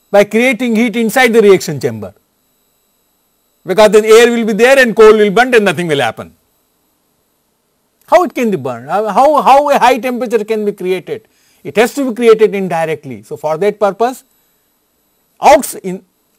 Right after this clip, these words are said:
throughout the outside wall of the coke oven, the flues are cut. Flues, in fact, they are the flow passage for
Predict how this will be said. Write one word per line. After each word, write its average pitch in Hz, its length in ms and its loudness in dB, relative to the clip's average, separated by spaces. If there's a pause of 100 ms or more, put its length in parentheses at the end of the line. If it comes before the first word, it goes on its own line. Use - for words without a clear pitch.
(260)
throughout 254 340 2
the 330 80 -4
outside 247 580 2
wall 262 400 6
of 190 200 0
the 139 400 -8
coke 214 320 4
oven, 160 400 4 (280)
the 139 120 -6
flues 226 440 0
are 165 160 2
cut. - 460 -10 (2500)
Flues, 285 360 0
in 262 140 -2
fact, 254 300 -4
they 220 80 2
are 214 140 4
the 185 120 -8
flow 277 280 0
passage 214 560 0 (1500)
for 190 440 2